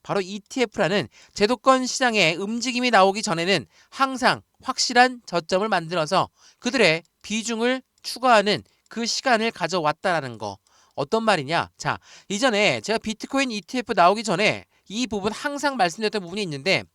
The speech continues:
자, 비트코인 현물 이티에프의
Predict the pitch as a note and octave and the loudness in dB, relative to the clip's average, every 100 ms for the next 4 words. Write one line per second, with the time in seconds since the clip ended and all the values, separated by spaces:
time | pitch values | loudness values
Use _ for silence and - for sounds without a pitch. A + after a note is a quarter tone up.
0 | - - - E3+ D#3 G#3+ A3+ C#4 C4 - | -20 -20 0 2 2 -4 -4 -6 -6 -2
1 | C4 B3+ C4 C4+ C4+ C4+ - G3+ - A#3+ | -2 -2 -6 -4 -2 -2 -4 -12 -6 -4
2 | A3 - F3+ D3 | -4 0 2 2